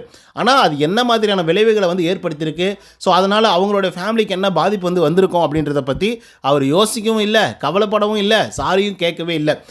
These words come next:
So, இதனை தொடர்ந்து நேத்து எவிக்ஷன் வேற வந்து நடந்தது இல்லையா? So, அந்த எவிக்ஷன்ல நம்ம பிரஜன் அவர்களும் வந்து பாத்தீங்க அப்படின்னா,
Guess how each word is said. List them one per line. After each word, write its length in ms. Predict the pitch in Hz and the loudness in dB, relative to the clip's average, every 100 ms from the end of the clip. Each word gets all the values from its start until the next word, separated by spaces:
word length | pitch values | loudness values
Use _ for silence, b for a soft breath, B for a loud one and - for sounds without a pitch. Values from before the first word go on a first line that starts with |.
| B - | B 0
So, 160 | 220 | 2
இதனை 300 | 220 254 247 | 2 2 2
தொடர்ந்து 320 | 226 208 220 | 0 2 2
நேத்து 280 | 226 190 170 | 2 0 0
எவிக்ஷன் 300 | 196 208 214 | 0 0 0
வேற 180 | 180 180 | 2 2
வந்து 160 | 175 165 | 2 0
நடந்தது 280 | 151 151 | 0 0
இல்லையா? 260 | 131 156 156 - B B | 0 2 2 2 B B
So, 160 | 226 | 0
அந்த 120 | 214 165 | 2 2
எவிக்ஷன்ல 720 | 202 233 247 208 226 220 165 | 0 -2 -4 0 4 4 2
நம்ம 200 | 160 151 | -2 -2
பிரஜன் 420 | 165 185 240 214 | -2 0 0 0
அவர்களும் 300 | 196 190 208 | 0 0 0
வந்து 160 | 190 | 0
பாத்தீங்க 220 | 180 156 165 | -2 -4 -4
அப்படின்னா, 300 | 165 151 | -4 -2